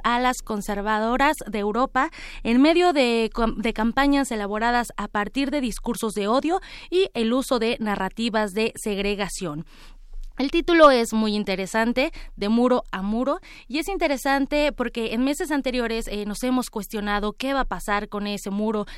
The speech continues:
ya anunciado entre la frontera entre México y Estados Unidos, sin dejar a un lado también los acontecimientos que han marcado de forma simbólica la historia de la humanidad. Dos muros, el primero, el de Berlín, derivado en mil novecientos ochenta y nueve,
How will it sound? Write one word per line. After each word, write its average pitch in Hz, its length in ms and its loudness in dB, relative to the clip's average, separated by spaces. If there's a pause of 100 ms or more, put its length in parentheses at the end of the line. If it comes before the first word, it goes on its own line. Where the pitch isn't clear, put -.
(140)
ya 208 140 -2
anunciado 208 480 -2
entre 196 200 -4
la 185 120 -4
frontera 196 500 -2
entre 190 320 -6
México 214 420 -2
y 170 80 -6
Estados 202 400 -4
Unidos, 220 360 -4 (320)
sin 269 200 2
dejar 339 300 2
a 370 60 4
un 349 100 4
lado 254 240 4
también 208 460 -2
los 226 200 -2
acontecimientos 233 840 -2
que 220 100 -2
han 208 120 0
marcado 220 560 0
de 208 160 -6
forma 240 320 -2
simbólica 220 680 -2 (340)
la 220 120 2
historia 277 720 2
de 202 120 -4
la 196 100 -2
humanidad. 185 480 -6 (400)
Dos 240 200 -2
muros, 339 460 4
el 208 180 -4
primero, 240 600 0
el 196 160 -4
de 190 80 -4
Berlín, 233 380 -2 (120)
derivado 220 500 -2
en 220 140 0
mil 285 160 4
novecientos 226 600 -2
ochenta 202 400 -6
y 190 60 -6
nueve, 262 340 -2